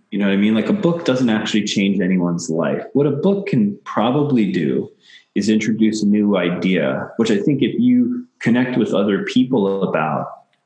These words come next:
helps the idea take root. And then if you get some kind of support through the implementation of that idea, there's a high probability that that idea can make a difference in your life. But there's a lot of ifs there,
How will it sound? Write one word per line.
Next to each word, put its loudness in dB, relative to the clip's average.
helps -2
the 2
idea 0
take -2
root. 0
And 2
then 0
if -2
you 2
get -2
some 0
kind 0
of 0
support -4
through 0
the 2
implementation 0
of -2
that -2
idea, -4
there's 2
a -2
high -2
probability 0
that -4
that 0
idea -2
can -4
make -2
a -2
difference -4
in 0
your -2
life. 0
But 0
there's 2
a 2
lot 2
of 0
ifs -2
there, 0